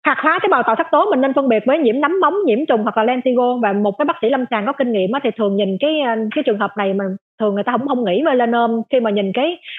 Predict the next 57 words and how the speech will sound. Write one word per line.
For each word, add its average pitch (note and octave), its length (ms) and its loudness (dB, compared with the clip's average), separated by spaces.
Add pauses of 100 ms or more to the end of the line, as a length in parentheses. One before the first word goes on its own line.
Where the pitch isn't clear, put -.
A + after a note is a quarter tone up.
(140)
sang C#4 160 0
thương A#3 180 2
móng C#4+ 200 0
đâu. D#4 120 0 (840)
Ờ, A3+ 320 0
còn A3 200 2
nếu D4 140 4
mà D4+ 120 2
phân C4+ 120 2
biệt G#3+ 160 2
thì A3 120 2
mình G#3 360 0
phân C4 120 2
biệt A3 100 0
với C4+ 100 2
nấm F4 180 0
móng E4 180 2
thì E4 100 0
mình G3+ 100 0
có C4+ 80 -2
thể B3 120 2
nhuộm G3+ 320 0 (600)
các D4 120 -4
cái, D#4+ 220 0
các, D#4+ 180 -4
các E4 200 -4
nhuộm G#3 200 0
đặc G#3 140 -2
biệt G3 280 2
như A#3+ 100 -4
B A#3 80 2
S B3 280 0
D C4 120 2
mat. C4 200 -2 (1200)
Ờ, G#3+ 440 0 (500)
mình B3 160 2
qua D#4+ 100 4
một D#4+ 120 2
cái F#4+ 60 2
trường C4+ 140 2
hợp B3+ 140 2
thứ F4+ 100 2
hai D4+ 200 0
là B3 60 2
có E4+ 120 2
tăng D4 300 0
sản B3 200 -2
số F4+ 200 2
lượng A#3 200 2
tế D#4 60 2
bào A3+ 160 2
tạo G#3+ 140 0
hắc D4 140 -4
tố, E4+ 240 2
tức F#4+ 80 -2
là B3+ 80 2
lentigo. B3+ 500 2